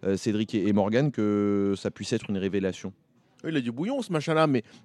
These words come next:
Speaker 2: est-ce qu'il est assez pratique, assez endurci pour ça ? Est-ce qu'il est affûté pour, euh, pour la course ? C'est quand même beaucoup, beaucoup de si. On aurait, on aurait aimé que son entraîneur propriétaire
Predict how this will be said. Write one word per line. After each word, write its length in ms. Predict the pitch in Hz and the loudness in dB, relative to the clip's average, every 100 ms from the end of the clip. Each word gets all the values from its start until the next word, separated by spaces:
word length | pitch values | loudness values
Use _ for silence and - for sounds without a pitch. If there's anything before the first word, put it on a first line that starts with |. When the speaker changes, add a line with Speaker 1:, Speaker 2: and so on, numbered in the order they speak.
| - | -2
Speaker 2:
est-ce 180 | 151 - | 0 0
qu'il 220 | - 170 | -2 2
est 40 | 170 | 4
assez 300 | 156 - 160 | 4 2 -2
pratique, 540 | - 151 - 170 143 | 0 -2 -2 -4 -2
assez 200 | 117 131 | 0 0
endurci 520 | 127 123 131 - 135 | -2 0 -4 -4 -10
pour 240 | - 113 - | -6 -8 -2
ça ? 220 | 143 131 - - - | -2 -2 -12 -20 -6
Est-ce 180 | 110 - | -6 -2
qu'il 140 | 131 | 2
est 40 | 120 | 2
affûté 440 | 120 - - 123 | 2 -2 0 2
pour, 220 | 110 107 | 2 0
euh, 360 | 104 101 101 95 92 - - _ _ - | 2 2 2 -2 -6 -18 -20 _ _ -14
pour 220 | 104 101 | -8 -6
la 100 | 104 | -2
course ? 360 | 185 208 - - - _ | 2 0 0 -18 -20 _
C'est 100 | 113 | -4
quand 100 | 113 | -2
même 180 | 117 117 | -2 0
beaucoup, 260 | 120 - 123 | -2 -4 -2
beaucoup 260 | 110 117 | -2 -2
de 40 | - | -4
si. 240 | 196 233 - - - - | 0 -2 -2 -18 -20 -8
On 180 | 110 127 | -4 2
aurait, 300 | 127 127 139 | 2 2 -2
on 100 | 139 | 2
aurait 300 | 139 131 143 | 4 6 6
aimé 260 | 151 160 170 | 6 4 4
que 140 | 123 | 4
son 600 | 117 123 120 117 113 107 104 | 2 -2 -2 -2 0 0 2
entraîneur 420 | 110 - 110 123 | 0 0 0 0
propriétaire 600 | - 101 - 101 - 127 | -4 -12 -6 -6 -2 -2